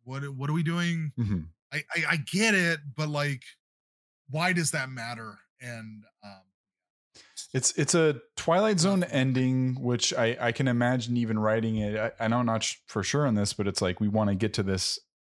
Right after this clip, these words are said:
Speaker 2: ending. Uh, but even, 'cause it's not necessarily a bad one, but the means of getting there, I don't think puts enough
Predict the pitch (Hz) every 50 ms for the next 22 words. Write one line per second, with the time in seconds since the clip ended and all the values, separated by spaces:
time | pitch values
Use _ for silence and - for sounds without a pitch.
0 | _ - 117 117 117 110 101 101 98 98 98 98 98 98 95 - _ _ _ _
1 | _ _ _ _ _ _ _ _ - 120 113 110 107 107 104 101 101 101 110 123
2 | - _ _ _ _ _ _ 131 120 120 - - - 147 151 165 160 180 175 170
3 | 165 156 156 151 - _ _ _ _ _ _ _ _ _ _ _ - 139 127 127
4 | 160 175 180 170 160 143 131 - 131 - - 135 135 127 127 123 123 120 120 117
5 | 113 110 107 113 - 107 104 95 - 107 110 120 123 120 104 101 98 95 92 92
6 | 87 87 92 95 - _ _ _ _ _ _ _ _ _ _ _ _ - 117 104
7 | 101 101 - _ _ _ - 120 104 104 107 120 127 135 139 135 120 120 117 104
8 | 98 101 - 123 117 127 123 117 113 110 107 107 104 104 104 - - 110 120 151
9 | 156 139 117 107 107 - - 110 107 104 101 - - - 120 117 - - 123 117
10 | 113 107 101 -